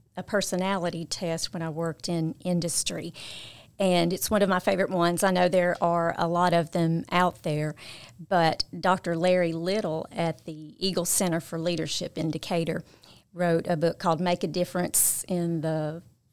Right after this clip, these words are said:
Lives of Those You Love, Work With, and Lead. And he has these,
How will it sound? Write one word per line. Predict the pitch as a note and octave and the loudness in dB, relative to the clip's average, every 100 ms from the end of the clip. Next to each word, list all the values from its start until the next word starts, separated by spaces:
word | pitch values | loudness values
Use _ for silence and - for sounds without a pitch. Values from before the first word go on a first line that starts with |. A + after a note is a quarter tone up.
| _ - | _ -10
Lives | F3 F3 E3+ - | 0 4 4 2
of | D3+ | 2
Those | E3+ E3+ D3+ | 4 4 2
You | E3 D#3+ - F3+ | 0 -2 -4 2
Love, | F3 F3 D#3+ | 4 4 2
Work | - F3+ - | 2 2 2
With, | E3+ E3 - - | 0 0 -4 -12
and | - E3 | -6 -2
Lead. | F#3+ A#3+ - - - - - - | 0 0 -2 -6 -10 -14 -16 -6
And | F#3+ F#3 F3+ | 2 4 4
he | - B3 | 4 4
has | A#3 G3 F#3 F3 E3+ E3 - - - | 4 4 4 4 4 4 4 2 -2
these, | E3+ F3+ F3 E3 E3 E3+ - | -8 -4 -2 -2 0 0 -2